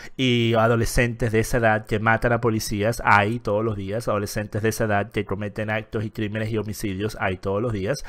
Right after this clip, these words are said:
y este niño tenía una pistola falsa, pero le había quitado la punta anaranjada, que requiere por ley que todas las pistolas falsas tengan. Le había quitado la punta anaranjada, entonces a una distancia de más de dos o tres metros,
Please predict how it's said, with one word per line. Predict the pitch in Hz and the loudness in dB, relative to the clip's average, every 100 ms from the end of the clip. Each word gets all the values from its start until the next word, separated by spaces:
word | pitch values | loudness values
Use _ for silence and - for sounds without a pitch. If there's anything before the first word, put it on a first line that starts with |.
| - - - | -14 -12 -2
y | 120 | 0
este | 120 180 | 2 2
niño | 170 147 156 156 | 2 2 0 4
tenía | 151 131 120 139 | 4 4 0 0
una | 139 135 | 0 0
pistola | 156 - 160 143 143 | 0 -2 2 4 4
falsa, | 135 147 127 123 123 - | 2 4 2 2 -2 2
pero | 123 | 2
le | 120 | 4
había | 113 123 139 | 4 4 2
quitado | 147 139 131 143 | 0 2 4 4
la | 131 117 | 2 0
punta | 127 120 120 | -4 -4 -2
anaranjada, | 127 117 107 107 117 101 92 - | 0 0 0 4 4 4 0 -2
que | - | 0
requiere | 107 104 113 110 120 | 0 0 0 2 2
por | 120 98 | 0 -2
ley | 110 117 113 | 0 2 2
que | 110 110 | 0 -2
todas | 113 110 | 2 2
las | 113 | 2
pistolas | - 110 104 113 | -4 -2 0 0
falsas | - 104 - - - | 0 -2 -2 -4 4
tengan. | 170 123 90 110 - - | 4 4 -4 -8 -14 -6
Le | 120 | 0
había | 110 113 147 | 2 4 2
quitado | - 160 143 131 135 | 2 4 6 6 4
la | 120 | 0
punta | - 120 156 | 0 -4 0
anaranjada, | 160 170 147 113 107 - - - | 2 4 4 4 4 2 -8 -4
entonces | 139 120 143 127 104 | -2 2 2 2 0
a | 107 | 4
una | 120 185 202 | 4 4 4
distancia | 123 - 170 160 - 113 | 4 6 6 6 2 2
de | 104 | 2
más | 123 135 | 2 4
de | 117 | 4
dos | 123 139 | 4 2
o | 139 | 0
tres | 147 131 | 0 0
metros, | 117 101 120 131 | -2 0 0 -2